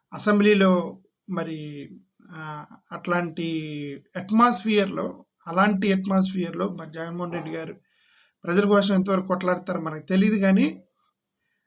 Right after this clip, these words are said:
అదైతే ఒక, ఆ, I mean, ఫీజిబుల్ అట్మాస్ఫియర్ అయితే కాదు.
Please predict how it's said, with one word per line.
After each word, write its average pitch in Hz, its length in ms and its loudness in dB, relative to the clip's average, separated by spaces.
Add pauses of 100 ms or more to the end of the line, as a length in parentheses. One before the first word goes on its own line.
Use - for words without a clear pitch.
(160)
అదైతే 220 600 4 (480)
ఒక, 190 180 -4 (840)
ఆ, 165 380 -14
I 160 40 -10
mean, 156 140 -10
ఫీజిబుల్ 262 480 2
అట్మాస్ఫియర్ 214 480 4
అయితే 190 260 2
కాదు. 143 300 -10